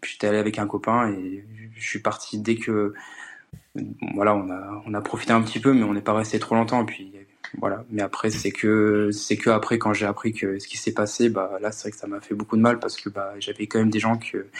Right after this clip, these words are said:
que je connaissais qui étaient là-bas. Donc, euh, voilà, vers trois heures du matin, j'ai reçu des appels, euh, pour me dire qu'il y a eu, euh, bah, une attaque au couteau. Enfin, voilà, c'est, quand, quand on apprend ça à trois heures du matin, je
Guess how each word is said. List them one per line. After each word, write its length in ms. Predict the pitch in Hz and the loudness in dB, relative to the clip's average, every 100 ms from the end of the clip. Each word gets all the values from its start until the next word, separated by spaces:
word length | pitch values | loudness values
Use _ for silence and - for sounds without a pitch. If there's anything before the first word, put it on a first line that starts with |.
| - - - _ - | -14 -16 -20 _ -4
que 100 | - | -2
je 80 | - | 4
connaissais 420 | 110 110 - 120 | 6 4 4 4
qui 120 | 117 | 4
étaient 160 | 110 123 | 4 4
là-bas. 320 | 104 113 123 | 6 4 2
Donc, 320 | 104 98 - | -2 -6 -6
euh, 280 | 98 98 104 | -4 -6 -2
voilà, 220 | 104 104 | 0 2
vers 160 | 104 104 | 0 -2
trois 180 | - 110 | 2 4
heures 100 | 107 | 6
du 80 | 110 | 4
matin, 360 | 107 107 120 | 4 4 2
j'ai 160 | 113 104 | 4 0
reçu 240 | 101 - | -2 -2
des 160 | 104 104 | -2 0
appels, 400 | 101 113 117 113 - - - - _ _ | 2 2 2 -4 -14 -16 -18 -20 _ _
euh, 160 | 101 95 | -2 -2
pour 160 | - 104 | 0 0
me 60 | |
dire 200 | 104 113 | 0 -2
qu'il 140 | - 104 | 2 4
y 20 | |
a 40 | |
eu, 140 | 101 104 | 4 4
euh, 340 | 95 90 90 95 - _ _ _ _ _ - | 2 0 -4 -8 -14 _ _ _ _ _ -6
bah, 80 | 110 | -2
une 120 | 101 | 0
attaque 260 | 101 110 110 | 2 0 0
au 60 | 101 | -2
couteau. 380 | 107 - 104 | -2 4 4
Enfin, 480 | 107 - 98 98 101 - - | 4 0 -2 -2 -4 -10 -2
voilà, 220 | 98 101 | 2 2
c'est, 320 | - - 104 - | 0 -2 -2 2
quand, 220 | 113 110 | 4 4
quand 160 | 117 117 | 6 6
on 40 | |
apprend 260 | 117 120 117 | 4 2 2
ça 300 | 120 120 107 | 6 6 4
à 80 | |
trois 180 | 101 107 | 2 0
heures 100 | 107 | 2
du 80 | 107 | 2
matin, 360 | 104 104 120 | 0 2 0
je 100 | 123 | -2